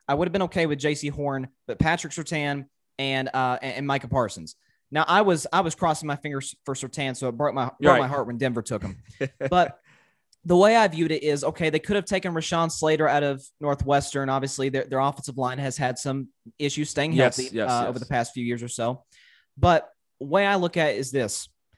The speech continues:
Speaker 1: A kid from Clemson last year by the name of Isaiah Simmons, Cardinals took him.
Speaker 2: Freak.
Speaker 1: He's a guy that can just, he's a defensive player. He's not a linebacker. He's not a safety. He is a defensive pl-, specialist.
Speaker 2: Right.
Speaker 1: Okay, you, you can,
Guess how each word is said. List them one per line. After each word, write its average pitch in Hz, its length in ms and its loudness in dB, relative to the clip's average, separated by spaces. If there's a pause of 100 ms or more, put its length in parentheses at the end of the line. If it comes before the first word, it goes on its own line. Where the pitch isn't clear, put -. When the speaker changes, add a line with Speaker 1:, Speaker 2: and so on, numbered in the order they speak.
(720)
Speaker 1:
A 147 60 2
kid 226 460 2
from 170 360 -4 (120)
Clemson 180 380 -2
last 143 260 -2
year 139 240 2
by 139 140 2
the 143 100 -4
name 147 160 -2
of 139 120 -2
Isaiah 143 340 0
Simmons, 135 420 -2
Cardinals 139 440 -2
took 127 180 -4
him. 120 180 -6 (260)
Speaker 2:
Freak. 165 260 4
Speaker 1:
He's 208 160 -2
a 202 40 -4
guy 165 280 2
that 147 160 -4
can 165 100 -10
just, 143 180 -12 (140)
he's 180 220 -2
a 165 60 2
defensive 165 440 -4
player. 120 340 -2
He's 135 120 -10
not 196 120 4
a 208 40 2
linebacker. 190 420 2
He's 165 140 -2
not 160 100 2
a 160 40 0
safety. 156 300 0 (140)
He 143 100 -4
is 151 120 -2
a 139 100 2
defensive 147 460 -4
pl-, - 180 -16
specialist. - 640 -2 (100)
Speaker 2:
Right. 107 260 0 (160)
Speaker 1:
Okay, 147 160 -6
you, 143 180 -2
you 143 120 -6
can, 135 320 -8